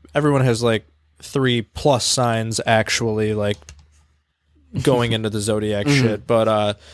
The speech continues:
Speaker 1: or, uh, yeah,
Speaker 2: I work
Speaker 1: I,
Speaker 2: with
Speaker 1: I don't, I don't wanna get into it.
Speaker 2: I work with a
Speaker 1: <laughs> That's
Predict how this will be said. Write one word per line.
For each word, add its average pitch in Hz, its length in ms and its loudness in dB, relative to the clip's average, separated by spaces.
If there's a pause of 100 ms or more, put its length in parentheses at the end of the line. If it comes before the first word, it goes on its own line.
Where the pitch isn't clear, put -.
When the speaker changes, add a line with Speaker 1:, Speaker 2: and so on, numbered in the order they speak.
(540)
Speaker 1:
or, 113 260 0 (180)
uh, 120 120 -6 (1500)
yeah, 123 160 -8
Speaker 2:
I - 40 0
work 139 220 -2
Speaker 1:
I, 160 80 4
Speaker 2:
with 160 100 0
Speaker 1:
I 165 60 4
don't, 170 220 2
I 151 60 2
don't 165 200 0
wanna 113 220 -4
get 104 160 -10
into 101 280 -14
it. 98 100 -14
Speaker 2:
I 156 80 -2
work 156 240 -4
with 95 100 -2
a 196 40 4
Speaker 1:
<laughs> 170 60 2
That's - 20 0